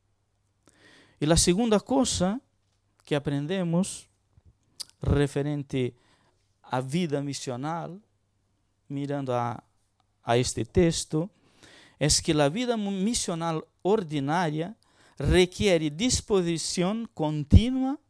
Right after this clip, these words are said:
para confesar los pecados y para perdonar los pecados. El versículo veintitrés dice, "A quienes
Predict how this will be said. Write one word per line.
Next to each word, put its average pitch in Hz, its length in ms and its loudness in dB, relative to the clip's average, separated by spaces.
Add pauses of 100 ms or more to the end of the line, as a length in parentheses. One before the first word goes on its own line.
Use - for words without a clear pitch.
(180)
para 143 300 2
confesar 220 880 0
los 196 260 -2
pecados 226 840 -6 (540)
y 123 140 -8
para 101 260 -14
perdonar 107 760 -10
los - 220 -16
pecados. - 800 -20 (2500)
El 131 160 -2
versículo 165 560 0
veintitrés 185 840 -4
dice, 147 460 -6 (540)
"A 123 140 -8
quienes 185 920 -10